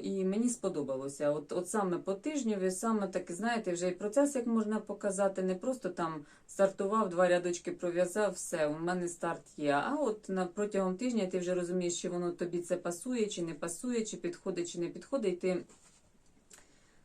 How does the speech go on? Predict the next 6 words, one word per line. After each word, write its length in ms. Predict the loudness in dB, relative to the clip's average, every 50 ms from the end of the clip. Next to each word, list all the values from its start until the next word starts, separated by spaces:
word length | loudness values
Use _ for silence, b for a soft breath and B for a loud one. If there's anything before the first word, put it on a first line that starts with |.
| B
ну, 140 | -2 -2 0
класно, 400 | 2 2 2 2 2 -2 -6 -6 -2
мені 160 | 0 0 0
сподобалося. 720 | 0 -2 -4 -6 -4 -4 -4 0 0 0 0 0 -2 -2
Зараз, 480 | 2 4 4 4 4 2 2 -2 -4 -2
е, 240 | 0 0 0 -2